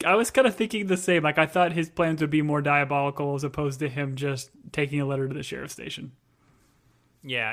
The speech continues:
Speaker 2: if you're ever gonna confess to a murder, do it in letter writing, um, or on a podcast. Those are your two choices.
Speaker 1: I've got,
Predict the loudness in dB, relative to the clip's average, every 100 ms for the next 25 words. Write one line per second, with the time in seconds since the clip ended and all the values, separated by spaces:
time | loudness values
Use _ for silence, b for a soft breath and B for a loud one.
0 | -6 -12 -6 -6 -4 -6 -8 -8 -12 -10
1 | -8 -10 -12 -14 -12 -10 -10 -10 -14 -16
2 | _ _ _ _ _ _ _ _ _ -12
3 | -8 -8 -10 -12 -12 -8 -8 -8 -8 -6
4 | -6 -8 -12 _ _ _ _ _ _ -16
5 | -12 -12 -12 -14 -18 -18 -12 -10 -8 -6
6 | -8 -10 -14 -16 -16 -18 -20 -20 -20 -20
7 | _ -20 -20 -20 -20 -20 -20 -20 -14 -14
8 | -12 -4 2 4 4